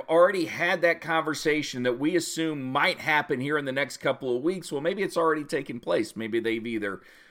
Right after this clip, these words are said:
met in California, or the three of these guys, Paul George, LeBron James, and Kawhi Leonard, have had a conference call and have decided,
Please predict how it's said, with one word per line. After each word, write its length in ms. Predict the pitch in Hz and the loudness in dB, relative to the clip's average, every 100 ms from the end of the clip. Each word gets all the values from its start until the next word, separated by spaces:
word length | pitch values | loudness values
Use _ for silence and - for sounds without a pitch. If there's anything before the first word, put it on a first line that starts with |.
| _ | _
met 480 | 101 120 190 233 - - _ _ _ - | -2 2 4 2 -2 -20 _ _ _ -6
in 140 | 156 | -4
California, 960 | 147 165 160 151 - 170 190 208 226 - 139 | 2 4 4 2 0 2 2 0 -2 -2 0
or 680 | 131 131 127 127 120 113 - _ - | 4 6 6 2 0 -2 -8 _ -16
the 240 | 120 120 | -2 0
three 440 | 117 - 143 180 196 | 0 -2 0 2 0
of 80 | |
these 200 | 170 170 | -2 -2
guys, 320 | - 156 165 165 | 2 4 4 2
Paul 300 | - 160 160 | 2 2 2
George, 380 | 160 160 160 | 2 0 0
LeBron 420 | 139 127 147 156 139 | -4 -2 2 2 0
James, 300 | 143 143 135 | -4 -4 -8
and 120 | 127 | -8
Kawhi 400 | 135 131 139 131 | -2 2 4 4
Leonard, 400 | 139 135 131 107 _ _ _ _ _ _ _ _ _ | 2 0 -2 -6 _ _ _ _ _ _ _ _ _
have 280 | - 147 131 | -6 0 0
had 200 | 135 127 | 2 -2
a 60 | 113 | -2
conference 540 | - 160 190 - 160 | -4 -2 0 -2 -4
call 380 | - 151 151 147 | 0 4 4 4
and 100 | 127 | 0
have 80 | 120 | -4
decided, 560 | 120 - 131 123 117 | -8 -2 0 2 2